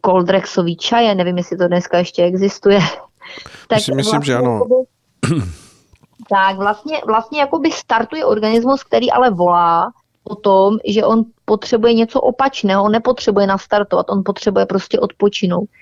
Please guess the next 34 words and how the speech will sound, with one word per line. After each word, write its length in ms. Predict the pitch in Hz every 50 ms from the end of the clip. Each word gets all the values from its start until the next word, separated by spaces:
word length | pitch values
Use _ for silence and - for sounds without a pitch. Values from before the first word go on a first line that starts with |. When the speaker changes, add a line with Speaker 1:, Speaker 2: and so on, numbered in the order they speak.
| - - - - - - _ _ _ - -
Speaker 1:
A 260 | - 202 196 196 190 - - -
pak 180 | - 240 - -
se 140 | - 277 269 - _ _ -
ty 100 | 277 269
varovné 420 | 220 208 202 220 214 240 254 269
signály 640 | 262 - 247 208 214 220 226 233 233 233 233 226 - -
vlastně 320 | 214 208 214 - - 226 226
jako 160 | 220 240 233
mohou 520 | 220 220 208 208 233 226 220 220 220 226
stupňovat. 640 | - - - - 202 - - 202 214 214 185 147 - - -
Velice 320 | 190 175 185 - - 220
pěkně 400 | 208 - 202 196 - 220 214 208
o 40 | 208
tom 180 | 214 220 214
hovoří 480 | 208 214 196 196 208 208 202 - 214 202
třeba 320 | 202 - - 202 208 208 - -
pan 200 | - 214 208 202
Dalke, 420 | 196 196 196 202 202 - 214 214 214 _ - - - _ _ _ _ _ _ _ - -
eh, 80 | - 95 98 101 101 98 101 101 185 - - -
ve 160 | - 190 185
své 260 | - - 202 202 208
knize 340 | 196 202 190 190 190 208 208
jako 200 | 208 202 214 208
Nemoc 340 | 196 185 185 202 214 - 233
jako 200 | 220 - - 220
cesta, 560 | - - - 180 - - - - - - - _ _ _ _ _ _ _ _ _
kdy 340 | - - 190 220 220 220 - - -
vlastně 340 | - 214 208 - 254 254 262
říká, 400 | 247 233 220 - 233 240 247 240
že 180 | 233 269 262 247 -
to 80 | - 285
je 80 | 294
skutečně 580 | 285 - - - 285 349 330 - - - 262 226
takový, 600 | - 208 - - 208 202 202 202 196 196 -